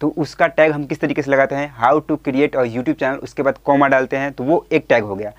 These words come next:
तो इस तरीके से टैग डालते हैं। तो आज की इस वीडियो में एक वेबसाइट के बारे में बताने वाला हूँ। उस वेबसाइट के through आपको अपनी वीडियो से रिलेटेड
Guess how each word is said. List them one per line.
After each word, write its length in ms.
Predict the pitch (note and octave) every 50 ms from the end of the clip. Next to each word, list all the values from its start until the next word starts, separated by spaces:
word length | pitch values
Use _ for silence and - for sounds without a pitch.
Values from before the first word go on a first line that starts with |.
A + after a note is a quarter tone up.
| - - - - -
तो 60 | - -
इस 180 | - G#3 - -
तरीके 240 | F#3+ D#3+ - E3+
से 100 | D3 D#3+ D3
टैग 260 | - E3 D3 C#3 C3
डालते 240 | B2+ A#2 A2 - B2
हैं। 180 | A2 G2+ F#2+ - _ _ _ _ _ _ _ -
तो 80 | D3+
आज 280 | D#3+ D#3+ D#3+ E3 E3 -
की 140 | - G#3 G3+
इस 120 | F#3 - E3
वीडियो 180 | D#3+ D#3+ E3+
में 140 | D#3+ D#3+ D#3+
एक 140 | D#3+ D#3 - D3+
वेबसाइट 380 | C#3+ - - - F3 E3+ D3
के 100 | - E3+
बारे 160 | D3 D3 C#3+
में 60 | C#3+ C3+
बताने 280 | C3 B2+ C3+ C3 C3 C3
वाला 200 | B2+ C3 C3 B2+
हूँ। 120 | C3+ D3 -
उस 180 | G3 G#3 - -
वेबसाइट 460 | E3 E3 D#3 - - E3 F3+ G3 F3+ -
के 120 | - E3
through 260 | D3+ - D#3+ C3 G#2+ - - _ _ C3
आपको 340 | C3+ D3 - - - F3+ F3+
अपनी 260 | - D3 - C#3+ D3+
वीडियो 260 | C#3 C#3 C#3+ D#3+ E3+
से 120 | D#3 - D3
रिलेटेड 340 | C#3 C#3+ C3+ D3+ C#3+ A#2